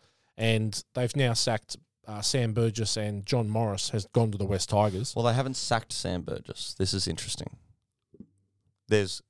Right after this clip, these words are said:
Speaker 2: they are saying that they kinda did. He's not saying that. So what happened was they had a crisis meeting yesterday or the
Speaker 1: Yeah.
Speaker 2: day before.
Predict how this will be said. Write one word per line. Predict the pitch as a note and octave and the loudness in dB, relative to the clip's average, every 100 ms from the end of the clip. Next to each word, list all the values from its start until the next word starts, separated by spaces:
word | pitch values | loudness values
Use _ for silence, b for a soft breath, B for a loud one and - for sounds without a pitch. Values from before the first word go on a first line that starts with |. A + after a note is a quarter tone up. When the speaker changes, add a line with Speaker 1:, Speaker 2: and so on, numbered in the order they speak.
| _ | _
Speaker 2:
they | F#2+ F#2 A#2 B2 | -2 4 4 4
are | G2+ | 0
saying | G2+ F#2 E2 - G2+ - _ _ _ | -4 -4 -6 -10 -14 -18 _ _ _
that | F#2+ F2 - _ _ _ _ _ _ _ _ _ _ _ _ _ _ - | -2 -2 -4 _ _ _ _ _ _ _ _ _ _ _ _ _ _ -10
they | G#2 | -10
kinda | - G#2 F#2+ F2 | 0 4 4 2
did. | D2+ - E3 _ _ _ _ _ _ _ _ _ _ _ _ _ _ _ _ _ _ - | -2 -4 -6 _ _ _ _ _ _ _ _ _ _ _ _ _ _ _ _ _ _ -2
He's | G#2+ A#2 G#2+ | 0 2 0
not | D#2 | -6
saying | - - G1+ | -6 -6 -4
that. | A1+ C3 _ _ _ _ _ _ _ _ _ _ _ _ _ - | -2 -2 _ _ _ _ _ _ _ _ _ _ _ _ _ -6
So | A#2+ G#2 F#2+ F2+ - _ - | 2 4 4 0 -6 _ 0
what | A#2 G#2+ | 2 2
happened | B2+ A2 F#2 | -2 -4 -6
was | C#2 A#2+ - - | -6 -6 -8 -4
they | G2 | -2
had | G2 | -2
a | |
crisis | - A#2 A#2+ - - | 2 4 4 2 -8
meeting | G2 F#2+ F#2+ | -8 -8 -6
yesterday | G2 - - - D3 - | -2 -2 -2 -4 -4 -4
or | F2+ | -6
the | |
Speaker 1:
Yeah. | F#2 | -6
Speaker 2:
day | E2+ | -6
before. | - F#2+ F#2 | -6 -2 -2